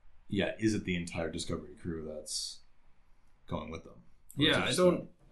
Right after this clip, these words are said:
Speaker 1: that, that's,
Speaker 2: think so.
Speaker 1: that moment is not clear.
Speaker 2: Well, actually, no, because Pike even says, "Make sure that anyone that's not going"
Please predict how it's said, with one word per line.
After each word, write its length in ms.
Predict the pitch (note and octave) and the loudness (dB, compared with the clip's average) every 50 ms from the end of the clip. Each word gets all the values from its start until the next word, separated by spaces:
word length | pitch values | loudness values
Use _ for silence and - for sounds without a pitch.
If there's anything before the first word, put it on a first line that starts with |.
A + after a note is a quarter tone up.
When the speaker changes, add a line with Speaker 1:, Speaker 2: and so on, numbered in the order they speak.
| - - - - | -20 -20 -6 2
Speaker 1:
that, 300 | - G2 G2+ G#2+ - F#2+ | 6 6 8 8 8 8
that's, 300 | G#2 A2 A#2 - - - - | 8 8 8 8 4 -2 0
Speaker 2:
think 300 | - C3 E3+ A#3 - - | 2 6 6 6 6 4
so. 160 | - - G2 | 0 4 8
Speaker 1:
that 200 | A2+ B2 C3 - | 10 10 10 10
moment 260 | A#2+ A2 G#2+ G2+ F#2 | 8 8 8 6 4
is 100 | F2 F2 | 2 2
not 160 | F2+ F2 E2+ | 2 0 0
clear. 240 | - - E2+ - - - - - - - - - | -2 -4 -4 -6 -6 -10 -14 -20 -20 -10 -2 4
Speaker 2:
Well, 120 | F3 G3+ | 6 6
actually, 180 | A3+ A3+ A3 F3+ | 8 8 8 8
no, 100 | D3 B2+ | 8 8
because 180 | A#2+ C3+ B2 - | 6 4 2 4
Pike 260 | - F3+ F#3 F#3 F#3 | 8 8 10 10 10
even 240 | F3+ D3 C3 A#2+ A2+ | 8 8 8 6 4
says, 520 | - - D3 C3 A2+ G#2 F#2+ G2 - - | 4 6 6 6 6 4 2 -2 -4 2
"Make 200 | B2 C3 D3+ D3 | 6 6 6 6
sure 160 | - - F3+ E3+ | 10 10 12 12
that 140 | D3+ D3 B2 | 12 12 10
anyone 360 | B2+ C3+ D3 C#3+ C#3 C3 B2+ | 10 8 8 8 8 8 6
that's 140 | A#2+ A2+ A2+ | 6 6 4
not 260 | A#2 A#2+ B2 A2 - | 4 4 4 4 4
going" 540 | - A#2 A#2 A2+ G#2+ G2+ G2 F#2+ F#2 F#2+ | 4 6 6 6 4 2 0 -4 -8 -10